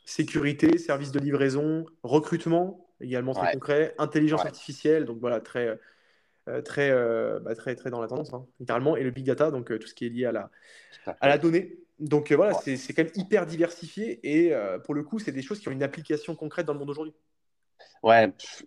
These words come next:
Speaker 2: s'il y a bien quelqu'un qui déteste le pas concret, c'est moi. Euh, et je, faut, faut que je comprenne comment ça va être concrètement appliqué dans la vie de tous les jours. En ce moment, on voit beaucoup de boîtes, euh, Web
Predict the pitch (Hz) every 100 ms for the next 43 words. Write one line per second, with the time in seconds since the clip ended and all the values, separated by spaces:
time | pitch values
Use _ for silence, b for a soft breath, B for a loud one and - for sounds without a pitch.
0 | 98 - - 120 131 117 127 - 113 110
1 | 120 - 113 - - 113 127 120 113 110
2 | 123 131 101 95 95 98 95 95 95 98
3 | 95 95 95 95 92 - 139 - 165 156
4 | - 147 - 135 135 - 120 120 117 107
5 | - 104 - 120 - 110 113 107 - 110
6 | 101 95 _ 107 101 104 - _ _ _
7 | _ - 98 107 113 120 110 104 113 110
8 | 107 113 - 104 101 101 107